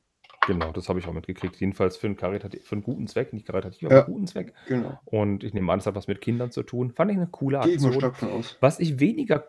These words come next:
Speaker 1: cool fand, war das Wetter. <clears throat> Ähm, aber was, was ich echt toll fand, ist, die, zum Beispiel in der Lego-Fabrik, also nicht nur in der Fabrik, wo man unten einkaufen kann, sondern oben läuft wieder der Fabrikfilm,
Speaker 2: Der
Speaker 1: wo man
Speaker 2: Fabrikfilm
Speaker 1: sieht,
Speaker 2: läuft, ja.
Speaker 1: wie Lego-Steine hergestellt werden.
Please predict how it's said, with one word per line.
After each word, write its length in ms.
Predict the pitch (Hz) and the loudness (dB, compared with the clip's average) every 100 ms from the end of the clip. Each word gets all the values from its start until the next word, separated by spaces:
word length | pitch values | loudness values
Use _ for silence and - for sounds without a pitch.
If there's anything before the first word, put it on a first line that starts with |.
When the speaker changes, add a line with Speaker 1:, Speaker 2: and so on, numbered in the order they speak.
| - | 0
Speaker 1:
cool 160 | 131 113 | 4 4
fand, 340 | - 143 - | 4 0 4
war 100 | 101 | 2
das 140 | 98 87 | 2 -2
Wetter. 320 | 87 160 - | -2 -2 -4
<clears throat> 400 | - - 139 196 - _ _ _ _ _ _ _ | -8 -2 0 0 -2 _ _ _ _ _ _ _
Ähm, 180 | 120 117 - - | 2 4 2 -8
aber 180 | - 113 | 0 4
was, 200 | 131 - | 4 4
was 120 | 123 139 | -4 -2
ich 140 | 131 | -4
echt 160 | 147 - | -4 0
toll 160 | 151 | 0
fand, 240 | 151 156 151 | 2 -2 0
ist, 260 | 156 - - - _ | -4 -6 -20 -20 _
die, 380 | 117 107 104 104 - - | -2 0 2 0 -4 -8
zum 140 | 113 | 0
Beispiel 220 | 113 - | 0 2
in 100 | 117 | 0
der 100 | 104 | 2
Lego-Fabrik, 760 | 95 127 110 92 90 196 - - | 2 0 0 0 0 -4 -6 -6
also 200 | - 107 | 0 2
nicht 180 | 113 - | 0 0
nur 100 | 113 | 0
in 40 | |
der 60 | 101 | 0
Fabrik, 300 | 107 104 131 | -2 -4 -2
wo 40 | 110 | 0
man 120 | 104 | 0
unten 220 | 120 107 | -2 -4
einkaufen 400 | 95 139 175 - | -4 -2 -4 -2
kann, 120 | 180 | -4
sondern 220 | 170 113 | 0 0
oben 260 | 104 147 135 | 2 2 4
läuft 220 | 117 113 | 2 4
wieder 160 | 131 107 | 4 4
der 100 | 95 | 4
Fabrikfilm, 680 | - 92 101 - 107 80 76 _ | 2 -2 -2 -2 -2 -2 -4 _
Speaker 2:
Der 100 | - 117 127 | 0 4 4
Speaker 1:
wo 60 | |
man 100 | 98 | 6
Speaker 2:
Fabrikfilm 220 | 90 170 165 | 6 8 6
Speaker 1:
sieht, 60 | |
Speaker 2:
läuft, 240 | 156 123 - | 6 2 0
ja. 180 | 113 120 | 0 4
Speaker 1:
wie 100 | 107 | 4
Lego-Steine 460 | 110 160 - 95 | 4 2 2 2
hergestellt 400 | 92 90 - 87 | 2 0 -2 -2
werden. 260 | 90 85 | -2 -6